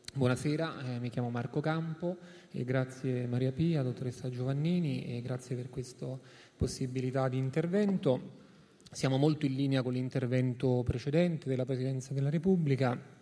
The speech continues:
Anche noi parleremo della gestione documentale, anche perché tanto abbiamo detto sulla conservazione, ma dentro questi archivi digitali qualcosa ci dobbiamo promettere. Allora vi facciamo, facciamo un passo indietro per farvi capire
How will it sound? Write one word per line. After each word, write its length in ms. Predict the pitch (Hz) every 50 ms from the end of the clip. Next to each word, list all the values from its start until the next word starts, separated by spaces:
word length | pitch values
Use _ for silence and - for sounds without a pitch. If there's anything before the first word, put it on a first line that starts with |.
| - - - - _ _ - _ - -
Anche 200 | 139 123 - 135
noi 140 | 147 151
parleremo 640 | 131 135 131 131 127 127 135 131 127 123 123 120 123 - - - - - - - - -
della 220 | - 156 143 147
gestione 420 | 127 139 135 - - - 147 143
documentale, 720 | 139 139 135 135 139 139 143 143 143 - 170 165 151 143 135
anche 260 | 131 131 127 - 135
perché 220 | 127 131 131 -
tanto 320 | 135 - 143 139 135 127 139
abbiamo 280 | 131 131 135 131 131
detto 500 | 131 143 143 135 - - - 147 139 131 - - - - -
sulla 260 | - - - 156 143
conservazione, 1040 | 135 143 139 139 135 - 147 151 151 175 170 - - - 165 156 160 165 147 131 127 - - - - - - - - - _ _ _ _ - -
ma 100 | 135 135
dentro 360 | 131 135 156 160 147 113 139 127
questi 280 | 127 127 - - 147
archivi 260 | 135 - - 156 151
digitali 400 | 139 139 131 139 139 147 143 135
qualcosa 400 | 123 131 123 120 - 147 135 123
ci 100 | 123 117
dobbiamo 280 | 135 135 131 143 147 135
promettere. 640 | 120 - - 127 127 123 120 123 - - - - 147 - - - - - -
Allora 360 | - 156 147 143 139 131 127 131
vi 140 | 156 147 127
facciamo, 600 | 131 127 - - 151 143 139 135 135 131 131 - - - -
facciamo 260 | - - - 151 151
un 140 | 143 143 135
passo 300 | - 156 147 - - -
indietro 440 | 156 160 160 156 151 147 147 135 135
per 160 | 127 139 131
farvi 320 | - - 151 143 135 139 139
capire 640 | - 147 139 - 170 170 160 147 147 139 143 151